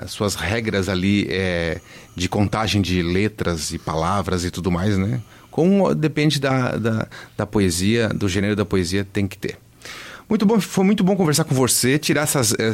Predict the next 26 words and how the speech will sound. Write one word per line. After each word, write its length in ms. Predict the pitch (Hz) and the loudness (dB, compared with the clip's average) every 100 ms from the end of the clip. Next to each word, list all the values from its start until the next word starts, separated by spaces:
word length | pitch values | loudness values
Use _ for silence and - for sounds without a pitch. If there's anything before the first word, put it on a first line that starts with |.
| 101 | -2
é, 380 | 110 107 98 92 - | 0 0 -2 -6 -2
ouvir 260 | 123 127 156 | 0 2 0
de 80 | 151 | 0
você 220 | 135 147 | 0 2
essas 200 | 139 127 | 0 0
curiosidades, 840 | - 151 147 127 110 110 156 156 | 2 4 4 2 0 0 0 0
né? 180 | 117 151 180 - - - - | 2 0 -4 -14 -18 -18 -6
Que 480 | - 139 139 127 | 2 4 6 4
dificilmente 420 | 113 110 151 151 151 | 2 0 2 2 4
a 40 | |
gente 180 | 143 143 | 4 4
encontra 480 | 135 135 156 208 110 | 0 2 2 2 2
aí, 220 | 117 165 139 - - | 2 2 -2 -6 -10
é, 540 | - 95 98 95 85 - | -6 -2 0 0 -2 -4
na 140 | 101 117 | -4 -2
sala 280 | - 139 | 0 2
de 120 | 139 117 | 2 2
aula, 180 | 160 | 2
por 160 | 180 113 | 0 0
exemplo, 360 | 104 113 196 123 | 2 0 0 0
né? 80 | 131 | 0
Aqui 200 | 110 123 | -2 -2
como 160 | 113 113 | 0 2
uma 120 | 107 | 2
rádio 160 | 110 117 | 0 -2
educativa. 600 | 120 120 117 127 139 | 0 -2 0 0 0